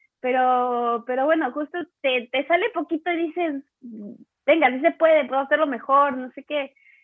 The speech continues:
Entonces, se vuelve, se vuelve también en nuestro día a día, en muchas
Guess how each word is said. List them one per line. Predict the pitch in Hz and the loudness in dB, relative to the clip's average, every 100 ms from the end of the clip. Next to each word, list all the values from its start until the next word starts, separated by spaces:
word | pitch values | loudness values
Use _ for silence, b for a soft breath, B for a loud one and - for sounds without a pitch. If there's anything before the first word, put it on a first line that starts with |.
| b | b
Entonces, | 240 233 277 269 320 349 311 254 - | -10 -4 -4 -2 -2 0 0 -2 -4
se | - | -2
vuelve, | 269 311 381 370 254 247 | 0 0 0 0 -2 -2
se | |
vuelve | 254 277 320 | -4 -4 -4
también | 277 240 262 | -4 -4 -4
en | |
nuestro | 254 226 196 196 | -6 -6 -2 -2
día | 220 240 214 | 0 0 0
a | |
día, | 208 208 202 202 202 | 0 0 4 4 2
en | 185 196 | 0 -4
muchas | 220 240 226 | -10 -10 -12